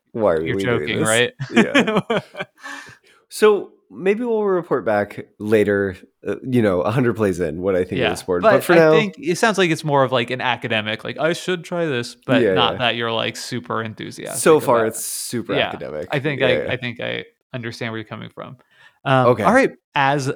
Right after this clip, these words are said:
Speaker 2: promised, Brendan, I'm excited to hear about this. I didn't even know it. We have some Kramer and Kiesling on the podcast. Will you
Speaker 1: Yes.
Speaker 2: please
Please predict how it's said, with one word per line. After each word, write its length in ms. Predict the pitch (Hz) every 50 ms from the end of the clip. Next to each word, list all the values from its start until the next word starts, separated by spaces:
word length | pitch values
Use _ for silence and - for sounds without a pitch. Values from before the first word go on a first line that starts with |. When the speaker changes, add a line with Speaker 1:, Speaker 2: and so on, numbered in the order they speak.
| - _ -
Speaker 2:
promised, 640 | - 139 131 123 131 139 135 139 143 156 - - _
Brendan, 320 | 135 131 127 131 139 143
I'm 160 | 135 127 123 -
excited 500 | 139 - - - - 156 147 147 156 151
to 40 | 147
hear 140 | - 156 147
about 300 | 135 143 139 127 - -
this. 420 | 170 180 170 160 156 - - - - -
I 40 | 139
didn't 380 | 120 - - 160 165 160 170
even 240 | 175 160 156 151 139
know 260 | 139 151 175 180 175
it. 200 | 170 170 165 - - - _ -
We 100 | 151 160
have 140 | 165 165
some 300 | 165 - 165 147 131 120
Kramer 380 | - - - 156 165 175 170 175
and 140 | 165 147 127
Kiesling 580 | - - - 185 220 220 190 175 156 131 117 113
on 100 | 113 117
the 80 | 110
podcast. 680 | 104 120 113 113 110 120 - - 107 98 98 - - - _ _ _
Will 80 | - 98
you 60 | 101
Speaker 1:
Yes. 220 | 123 170 220 254 175
Speaker 2:
please 240 | - 170 165 -